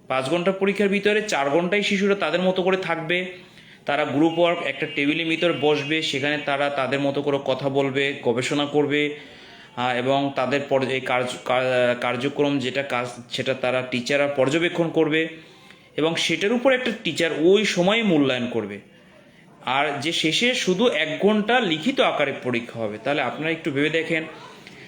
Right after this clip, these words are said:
যে এখন বর্তমান পদ্ধতি কিন্তু আমরা অনার্সে, মাস্টার্সে কিন্তু চার ঘন্টা লিখিত পরীক্ষা দিই, আহ, এবং, আহ, কলেজ, স্কুল লেভেলে কিন্তু তিন ঘন্টার পরীক্ষা হয়, কিন্তু সেই পরীক্ষাটা কিন্তু আর থাকছে না। তাহলে সেখানে শিশু কিন্তু আরও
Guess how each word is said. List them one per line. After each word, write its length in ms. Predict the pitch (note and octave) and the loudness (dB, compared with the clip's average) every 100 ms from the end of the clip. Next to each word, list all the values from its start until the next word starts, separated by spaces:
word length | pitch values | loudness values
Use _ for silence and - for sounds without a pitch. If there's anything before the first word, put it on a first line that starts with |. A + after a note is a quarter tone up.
| - | -10
যে 100 | B2+ | -4
এখন 340 | C3+ C#3+ G3+ G3+ | -2 0 2 4
বর্তমান 420 | F#3+ - F#3+ F#3 | 2 2 0 2
পদ্ধতি 400 | F3+ E3 F3 E3+ | 2 2 0 -2
কিন্তু 220 | E3+ F3 E3+ | -2 0 0
আমরা 220 | D#3 D#3+ | 2 0
অনার্সে, 300 | D3+ D3+ D#3+ | 0 -2 -2
মাস্টার্সে 400 | D3+ C#3+ D3+ D3 | -2 -2 -4 -4
কিন্তু 200 | D3+ D3 | -6 -4
চার 220 | D3+ C#3+ | -2 0
ঘন্টা 240 | D3+ D#3+ | 2 2
লিখিত 280 | D#3 D3 D3 C#3+ | 0 0 -2 0
পরীক্ষা 280 | C#3+ C3 C#3 | -2 -2 -2
দিই, 240 | C#3 C#3 - - - - - | -2 -4 -8 -16 -18 -10 -2
আহ, 80 | |
এবং, 420 | C3 C3 C#3+ C#3+ C3 | 0 2 2 2 2
আহ, 260 | C3 B2 | 2 0
কলেজ, 420 | A#2+ C#3+ D3 C#3+ | 0 0 2 0
স্কুল 200 | C#3+ D3 | -2 0
লেভেলে 220 | C3+ C3+ C#3 | 0 0 0
কিন্তু 160 | C3+ | -2
তিন 200 | E3 F3+ | -2 2
ঘন্টার 220 | F#3 F#3 | 2 2
পরীক্ষা 340 | E3+ C3 B2+ B2+ | 2 0 -2 -2
হয়, 220 | A#2 C#3 - - - _ _ - | -2 -2 -4 -16 -20 _ _ -6
কিন্তু 200 | F#3+ A3 | -2 0
সেই 200 | - B3 | 0 0
পরীক্ষাটা 420 | A#3 A#3+ A#3+ A#3+ | 0 0 2 0
কিন্তু 200 | A3+ G#3 | 2 2
আর 40 | |
থাকছে 420 | F#3 C#3+ B2 - A#2 | 0 -2 -6 -6 -6
না। 120 | G#2 | -4
তাহলে 300 | C#3+ D#3 F#3 | -2 0 0
সেখানে 440 | - D#3+ G3 A#3 | -2 0 0 0
শিশু 320 | A#3 A#3 C4 | 0 0 0
কিন্তু 480 | A3+ B3 - G#3 C4+ - - - | 0 0 2 2 0 -8 -20 -8
আরও 240 | D3+ G3+ | -4 -2